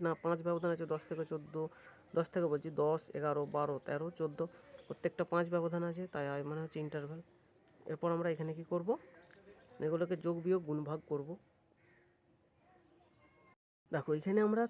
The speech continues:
কিউ থ্রি বা পি সেভেন্টি ফাইভ এর মান পেলাম কত? তেত্রিশ দশমিক পাঁচ। এরপর আমরা কিউডির সূত্রটাকে, এই যে কিউডির যে সূত্র আছে, এই সূত্রটাকে এখানে বসাবো, ঠিক আছে? তাহলে এখানটা লিখতে পারি,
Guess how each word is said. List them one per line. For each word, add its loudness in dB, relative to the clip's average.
কিউ 0
থ্রি 0
বা 6
পি -2
সেভেন্টি 2
ফাইভ 4
এর 2
মান 2
পেলাম 2
কত? -2
তেত্রিশ 0
দশমিক -2
পাঁচ। -6
এরপর 4
আমরা 4
কিউডির 0
সূত্রটাকে, -2
এই -4
যে -6
কিউডির -8
যে -6
সূত্র -8
আছে, -6
এই -10
সূত্রটাকে -4
এখানে -6
বসাবো, -10
ঠিক -4
আছে? -10
তাহলে -2
এখানটা 0
লিখতে -2
পারি, 0